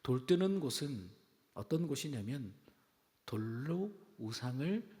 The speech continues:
만드는 곳이었습니다. 그동안 이스라엘 백성들은 이 돌 뜨는 곳이 하나님보다 더 먼저 찾았던 공간입니다.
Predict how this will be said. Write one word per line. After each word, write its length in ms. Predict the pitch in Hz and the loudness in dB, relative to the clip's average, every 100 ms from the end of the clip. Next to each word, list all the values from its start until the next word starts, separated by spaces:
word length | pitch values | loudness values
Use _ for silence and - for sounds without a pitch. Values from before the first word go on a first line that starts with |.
| - 104 | -16 -6
만드는 680 | 104 110 117 147 170 185 180 | -4 -2 -2 0 2 2 0
곳이었습니다. 720 | 127 113 - 127 - 82 - - _ - - - - | -4 -4 -4 -6 -8 -12 -16 -20 _ -20 -20 -20 -2
그동안 380 | 151 160 170 | 0 4 2
이스라엘 360 | 151 147 175 165 | 2 2 4 4
백성들은 720 | 156 147 156 139 127 123 101 - - _ - - _ _ - | 2 0 0 0 -2 -4 -8 -12 -20 _ -20 -20 _ _ -6
이 160 | 131 127 | -4 -2
돌 280 | 131 123 127 | 0 -2 4
뜨는 340 | 170 170 165 | 4 4 0
곳이 600 | 160 110 - 127 131 101 - - - - | -2 -4 -4 -4 -4 -6 -12 -20 -20 -10
하나님보다 1120 | - 240 214 208 190 175 170 135 110 123 113 - - _ | -6 -2 0 2 2 0 -2 -4 -2 -4 -4 -12 -20 _
더 380 | - 139 151 151 | -4 -2 -2 -2
먼저 580 | 139 131 139 135 139 139 | -2 -2 -4 -4 -4 -4
찾았던 600 | - - 175 - 160 151 | -4 -4 -4 2 2 2
공간입니다. 840 | - 110 107 110 95 82 90 98 | -4 -4 -4 -4 -6 -10 -14 -18